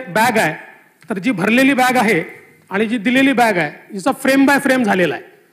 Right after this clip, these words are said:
ती ज्या बाईला दिली तिने ती उघडली होती, कारण तिला सांगितलं होतं कपडे आहेत, त्यामुळे तोही फोटो त्याच्यामध्ये आलेला आहे. त्याच्यामुळे त्या forensic रिपोर्टमध्ये clear cut हे येत आहे की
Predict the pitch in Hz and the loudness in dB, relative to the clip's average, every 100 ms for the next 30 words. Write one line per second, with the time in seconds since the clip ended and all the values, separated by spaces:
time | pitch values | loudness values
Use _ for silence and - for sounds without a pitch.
0 | _ _ _ _ _ 247 269 262 285 - | _ _ _ _ _ 0 2 2 -2 -10
1 | 185 226 226 226 247 226 254 262 254 302 | -4 0 2 2 2 0 -2 -2 0 2
2 | 285 311 277 247 - 185 - - _ _ | 2 4 4 2 0 -6 -8 -20 _ _
3 | - 233 254 262 262 254 285 294 294 320 | -4 -4 0 0 2 2 2 0 0 0
4 | 269 180 - - - _ _ - 233 262 | 0 0 -4 -18 -20 _ _ -6 -2 0
5 | 294 320 320 302 294 294 262 247 226 202 | 2 2 2 0 0 0 0 2 2 2
6 | 180 160 151 - _ _ _ 247 262 262 | 2 -2 -6 -14 _ _ _ -8 -4 -2
7 | 311 294 247 247 285 311 - - 226 285 | -2 -2 0 2 2 2 0 -2 0 -2
8 | 311 262 294 311 320 208 277 240 247 254 | -2 0 0 0 -2 0 0 0 -2 0
9 | 285 | -2